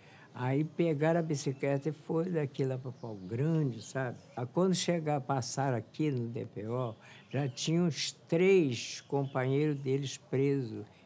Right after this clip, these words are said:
e eles não sabiam. Mas Deus é tão bom que ele passou e ninguém viu ele, porque acho que ele era muito pequeno.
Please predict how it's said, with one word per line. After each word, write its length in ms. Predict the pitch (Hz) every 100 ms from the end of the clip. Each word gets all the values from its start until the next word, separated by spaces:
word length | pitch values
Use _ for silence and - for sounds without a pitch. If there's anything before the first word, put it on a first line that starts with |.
| -
e 40 | 120
eles 320 | 120 117 113
não 160 | 120 117
sabiam. 640 | - 117 113 101 95 98 92 - - - - - - -
Mas 220 | 113 120
Deus 320 | 131 143 135
é 100 | 123
tão 240 | 120 127 120
bom 320 | 110 131 139
que 140 | 139
ele 240 | 139 151 151
passou 440 | 135 123 - 143
e 60 | 147
ninguém 380 | 143 139 143
viu 280 | 127 120 123
ele, 220 | 120 113 - - -
porque 200 | - 135
acho 340 | 131 135 135
que 80 | 139
ele 160 | 131 131
era 180 | 135
muito 220 | 131 135 -
pequeno. 680 | 143 - 143 131 120 101